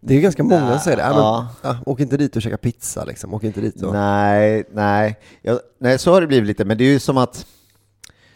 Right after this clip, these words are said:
Speaker 2: alltså, op-, om du öppnar en, en spaghetti och köttfärssåsrestaurang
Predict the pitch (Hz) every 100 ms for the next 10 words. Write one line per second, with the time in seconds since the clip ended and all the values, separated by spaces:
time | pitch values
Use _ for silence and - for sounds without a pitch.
0 | _ _ _ _ - - 120 - _ -
1 | 123 - 123 120 135 156 151 139 - _
2 | - 120 110 - 117 107 101 _ _ -
3 | 101 101 101 - _ _ _ _ _ -
4 | - 104 107 - 95 - 95 - 95 -
5 | 110 110